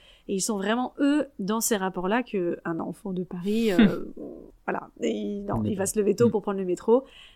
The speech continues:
Speaker 1: mais, euh, mais c'est tout, quoi. C'est pas du tout les mêmes, euh, les mêmes sensibilités, les mêmes,
Speaker 2: Ouais.
Speaker 1: euh, les
Speaker 2: Ouais,
Speaker 1: mêmes questionnements,
Speaker 2: oui.
Speaker 1: les mêmes envies aussi, parce que je pense que quand on est à Paris, on peut idéaliser, euh, quelque chose et, euh, inversement, euh, on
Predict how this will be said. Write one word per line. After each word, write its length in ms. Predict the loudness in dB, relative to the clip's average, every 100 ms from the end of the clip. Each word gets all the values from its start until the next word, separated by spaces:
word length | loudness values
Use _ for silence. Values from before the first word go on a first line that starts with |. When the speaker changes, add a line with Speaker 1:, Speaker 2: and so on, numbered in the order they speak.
| -8
Speaker 1:
mais, 300 | -2 0 0
euh, 240 | 0 -2
mais 140 | -4 -4
c'est 160 | -4
tout, 140 | -6 -6
quoi. 160 | -6
C'est 160 | -6 -2
pas 100 | -2
du 140 | -4 -6
tout 140 | -4
les 120 | -2
mêmes, 240 | -2 -4 -4
euh, 220 | -6 -6
les 100 | -6
mêmes 200 | -6 -6
sensibilités, 720 | -8 -8 -8 -8 -8 -6 -6
les 100 | -6
mêmes, 180 | -4 -4
Speaker 2:
Ouais. 80 | -4
Speaker 1:
euh, 200 | -6 -14 -18 _ -20 -20 _ _ _ _ 0
les 60 |
Speaker 2:
Ouais, 100 | 2
Speaker 1:
mêmes 100 | 2 0
questionnements, 640 | -2 -2 -2 0 0 -2
Speaker 2:
oui. 60 | -4 -6 -12 _ _ _ -2
Speaker 1:
les 60 | 2
mêmes 240 | 2 0
envies 460 | -4 0 0 0 -4 _ -12
aussi, 320 | -8 -6 -6
parce 220 | -8 -10 -8
que 460 | -8 -6 -8 -8 -12 _ _ _ _ _ _ _ _ _ _ -12
je 120 | -8
pense 200 | -4 -2
que 80 | 2
quand 240 | 2 2 0
on 60 |
est 100 | 0
à 240 | 2 0 2
Paris, 320 | 2 2 2
on 80 | 0
peut 160 | -2
idéaliser, 760 | 0 2 0 -2 0 2 2 0
euh, 340 | -2 -6 -6
quelque 260 | -6 -6 -6
chose 400 | 0 2 2 -2
et, 280 | -2 -2
euh, 220 | -4 -8 -10
inversement, 720 | -10 -12 -10 -8 -8 -8 -8
euh, 100 |
on 100 | -10